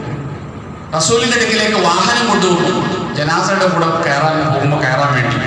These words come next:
റസൂൽ ചോദിക്കുന്നുണ്ട് ഗൗരവത്തിൽ, "ആർക്കും ഈ മയ്യത്തിന്റെ കൂടെ ഞാൻ വാഹനം കയറി വരണമെന്നാണോ നിങ്ങൾ പറയുന്നത്?" "ഓ മലായികത്തുല്ലാഹി തംശി, അള്ളാഹുവിന്റെ മാലാഖമാർ ഈ മയ്യത്തിന്റെ കൂടെ നടന്നാണ് വരുന്നത്,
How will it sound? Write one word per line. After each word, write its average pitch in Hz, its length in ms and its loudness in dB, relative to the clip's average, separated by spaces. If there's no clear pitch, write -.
റസൂൽ 160 300 0
ചോദിക്കുന്നുണ്ട് 151 600 2
ഗൗരവത്തിൽ, 147 840 0
"ആർക്കും 156 600 0
ഈ - 80 0
മയ്യത്തിന്റെ 190 480 2
കൂടെ 190 200 2
ഞാൻ 175 240 2
വാഹനം - 400 2
കയറി 202 160 2
വരണമെന്നാണോ 175 540 2
നിങ്ങൾ 180 260 4
പറയുന്നത്?" 196 760 0
"ഓ - 40 2
മലായികത്തുല്ലാഹി 262 1200 2
തംശി, - 480 0
അള്ളാഹുവിന്റെ 262 540 2
മാലാഖമാർ 254 680 4
ഈ 254 240 2
മയ്യത്തിന്റെ 240 340 0
കൂടെ 254 140 2
നടന്നാണ് 277 500 2
വരുന്നത്, 254 760 0